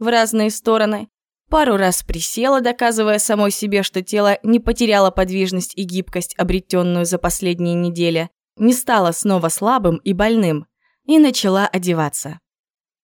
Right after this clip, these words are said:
Мысль об одиночной вылазке в тайгу на лыжах уже давно засела в Наткиной голове, и до сих пор её осуществлению мешал только упёртый Клим, стремящийся использовать каждый шанс, чтобы побыть наедине со своей пассией.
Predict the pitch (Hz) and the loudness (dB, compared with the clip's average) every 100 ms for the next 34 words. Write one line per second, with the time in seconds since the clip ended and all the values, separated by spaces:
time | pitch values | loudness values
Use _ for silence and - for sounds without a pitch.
0 | _ _ _ - 269 302 277 254 233 233 | _ _ _ 2 4 4 4 0 0 4
1 | 247 254 - 220 226 262 233 - 202 220 | 4 2 0 0 2 0 0 -2 -4 -2
2 | 214 226 247 220 294 262 185 - 202 254 | 0 4 4 4 2 0 -4 -4 0 0
3 | 240 233 269 220 202 240 233 196 196 220 | 2 2 2 2 -2 0 0 0 0 -2
4 | - 214 214 208 220 226 180 113 - - | -2 -2 0 0 0 0 -2 -4 -8 -20
5 | _ 185 190 - 226 - 247 190 170 175 | _ 0 0 -2 -6 -2 -2 -2 -2 0
6 | 180 175 185 - 185 - 262 254 185 170 | 2 2 -2 -6 -8 -2 0 2 0 0
7 | 170 - 247 214 254 - 208 - - 202 | 0 0 0 0 -2 0 -4 -6 -4 -4
8 | 196 - 196 233 226 170 - 175 175 180 | -2 -8 -4 -2 0 -2 -4 -4 -2 -2
9 | - 170 185 175 - 208 196 196 190 - | -2 -4 -4 -4 -2 -2 0 -2 -2 -2
10 | 233 247 226 240 - 196 151 - - - | -2 0 -2 -2 0 0 0 -4 -8 -6
11 | 170 170 170 175 220 - 175 170 165 185 | -4 -2 0 0 -4 -4 -2 -2 -2 -2
12 | 233 202 - 170 175 - 160 - - - | -2 -2 -4 -2 -2 -2 -6 -6 -12 -14
13 | - | -16